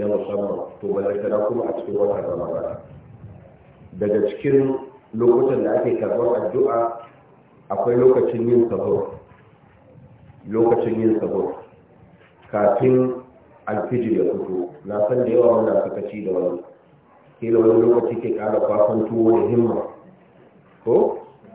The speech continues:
To, amma lokaci ne da gaskiya Qur'ani ya tabbatar da cewa Allah yana karɓar addu'ar mutane, kuma yana so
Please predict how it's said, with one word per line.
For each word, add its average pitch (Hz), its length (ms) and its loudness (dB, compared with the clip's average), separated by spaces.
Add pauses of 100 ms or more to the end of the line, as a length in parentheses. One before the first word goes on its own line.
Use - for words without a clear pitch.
(560)
To, 98 80 -4
amma 110 300 2
lokaci 127 460 2
ne 117 160 4
da 101 80 2
gaskiya 113 460 2 (440)
Qur'ani 120 520 2
ya 110 80 2 (120)
tabbatar 113 400 -4
da 113 160 -4
cewa 113 240 -2
Allah 113 200 -2
yana 107 220 0 (140)
karɓar 104 480 -2 (640)
addu'ar 113 500 2
mutane, 110 420 0 (120)
kuma 127 220 4
yana 123 480 4
so - 300 -6